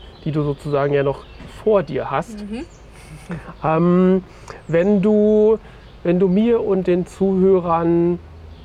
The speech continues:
Speaker 1: jetzt aus deiner, aus deiner Lebenserfahrung einen Tipp geben kannst, einen mentalen Tipp, ein mentales Tool, was dir am meisten geholfen hat in deinem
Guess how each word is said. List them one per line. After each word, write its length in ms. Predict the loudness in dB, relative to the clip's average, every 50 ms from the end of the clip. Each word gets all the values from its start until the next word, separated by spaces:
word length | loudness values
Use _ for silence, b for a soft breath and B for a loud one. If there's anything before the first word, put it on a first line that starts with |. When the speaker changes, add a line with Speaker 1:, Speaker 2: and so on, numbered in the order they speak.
| -8
Speaker 1:
jetzt 260 | -4 -4 -4 -4 -4 -6
aus 180 | -6 -6 -4
deiner, 400 | -4 -2 -2 0 0 -2 -2 -2
aus 140 | -4 -6 -6
deiner 240 | -6 -4 -4 -2 -2
Lebenserfahrung 1080 | -2 -2 -4 -4 -4 -4 -6 -6 -6 -4 -4 -2 -2 -2 0 0 0 0 0 -2 -4 -6 B B B B B
einen 120 | -10 -10 -10
Tipp 180 | -4 -4 -6 -6 -4 -6
geben 300 | -2 -2 0 0 -2 -4
kannst, 420 | -4 -6 -4 -4 -4 -4 -6 -8
einen 80 | -6 -4
mentalen 720 | -2 -4 -4 -4 -8 -8 -4 -2 0 0 0 -2 -2 -4 -6
Tipp, 260 | -4 -4 -4 -4 -2
ein 100 | -6 -6
mentales 580 | -6 -6 -8 -8 -6 -4 -4 -4 -4 -8 -12
Tool, 360 | -20 -8 -2 0 2 2 2 0
was 180 | -2 -8 -8 -4
dir 200 | -2 0 0 0
am 120 | -2 -4 -2
meisten 440 | -2 -2 -4 -6 -10 -8 -8 -4 -4
geholfen 560 | -4 -2 -2 -2 -2 -4 -4 -8 -10 -10 -8
hat 180 | -10 -10 -8
in 140 | -8 -8 -6
deinem 400 | -4 -4 -4 -2 -4 -4 -6 -8